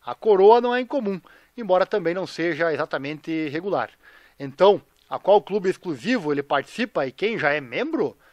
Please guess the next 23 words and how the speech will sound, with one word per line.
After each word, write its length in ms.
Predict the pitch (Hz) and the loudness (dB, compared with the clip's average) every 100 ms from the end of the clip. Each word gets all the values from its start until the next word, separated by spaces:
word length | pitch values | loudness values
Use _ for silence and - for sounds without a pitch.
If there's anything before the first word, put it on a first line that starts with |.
| _ _ | _ _
Vem 140 | 147 | -10
comigo 260 | 180 165 190 | -6 -6 -2
que 60 | 240 | 0
é 40 | |
legal 280 | 254 185 220 | 2 4 4
isso 140 | 233 | 2
aqui, 260 | 220 202 170 | -4 -2 -2
hein? 160 | 151 | -2
Bem 100 | 135 | -6
bacana. 560 | 190 208 - 139 117 113 _ - - - - | -2 -2 0 -4 -4 -14 _ -20 -20 -12 -10
O 80 | |
primeiro, 480 | 185 240 202 160 120 - - _ | -4 4 6 6 2 -12 -20 _
Fred 440 | - 208 240 208 | -4 4 4 4
Merkel 600 | 220 240 - 175 131 117 - | 2 2 4 2 2 -4 -12
traz 340 | - 151 196 - | 0 2 2 0
falsas 500 | - 165 233 240 254 | -4 4 4 4 -2
ilusões 640 | 277 240 175 196 190 - _ - _ | -2 0 4 4 2 -10 _ -20 _
quando 340 | - 202 196 202 | 2 2 4 4
o 260 | 202 160 | 2 2
World 200 | 151 190 | 4 4
Superbike 420 | - 208 143 165 - | 2 0 2 0 0
pega 200 | 185 175 | -2 -2
fogo, 460 | - 165 165 107 | 0 0 0 -4